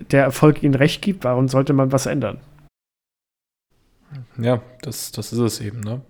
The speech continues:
Speaker 2: Du vergisst jetzt natürlich, dass sie bei Mario Odyssey damals die Labo-Unterstützung kostenlos <laughs> nachgeliefert haben.
Speaker 1: Oh ja, Mensch, äh, puh.
Speaker 2: <laughs> Das war ja was.
Speaker 1: Da kam,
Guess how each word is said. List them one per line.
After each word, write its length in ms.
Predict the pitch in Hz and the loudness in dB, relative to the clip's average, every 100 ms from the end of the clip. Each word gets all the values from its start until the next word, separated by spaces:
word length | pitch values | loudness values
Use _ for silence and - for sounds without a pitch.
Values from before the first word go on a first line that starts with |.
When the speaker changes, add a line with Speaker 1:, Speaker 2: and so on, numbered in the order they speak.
| - | -12
Speaker 2:
Du 80 | 107 | -8
vergisst 440 | - 101 110 - | -2 -2 -2 -2
jetzt 260 | 107 107 - | -2 -2 -4
natürlich, 300 | 101 107 104 | -2 -2 -2
dass 160 | 104 | -6
sie 80 | - | -2
bei 160 | 104 101 | 2 2
Mario 420 | 101 98 104 98 | 2 0 0 0
Odyssey 340 | 104 107 - | -2 -2 -4
damals 360 | 101 101 101 98 | -2 -2 -2 -2
die 80 | 101 | -2
Labo-Unterstützung 1200 | 92 98 120 104 92 95 101 - - 95 - 95 | 2 6 4 4 -2 -4 -6 -8 -8 -6 -6 -4
kostenlos 560 | 101 - - 113 110 - | -4 -4 -6 -8 -6 -8
<laughs> 0 | |
nachgeliefert 800 | - - - 98 - - 98 - | -10 -10 -8 -8 -8 -10 -8 6
haben. 100 | 160 | 10
Speaker 1:
Oh 120 | 160 | 12
ja, 320 | 147 151 127 | 10 8 6
Mensch, 500 | 120 127 135 127 - | 4 2 2 0 -6
äh, 200 | - - - 50 - 208 - | -8 -8 -4 -4 -2 10 12
puh. 920 | 247 285 277 196 147 131 113 107 104 | 12 8 4 6 6 4 0 -2 -6
Speaker 2:
<laughs> 1500 | 101 - - - - - - - - - - - - - - | -8 -10 -10 -10 -10 -10 -12 -14 -14 -18 -18 -8 -6 -6 -4
Das 240 | - 139 - | 0 0 6
war 160 | 104 | 6
ja 140 | 95 92 | 6 4
was. 260 | 101 101 - - - - - - - - - - - - - - - - - - | -2 -6 -10 -20 -20 -18 -14 -12 -10 -12 -12 -16 -20 -20 -20 -20 -20 -20 -20 -2
Speaker 1:
Da 100 | - | 2
kam, 340 | 120 - 127 | 2 4 4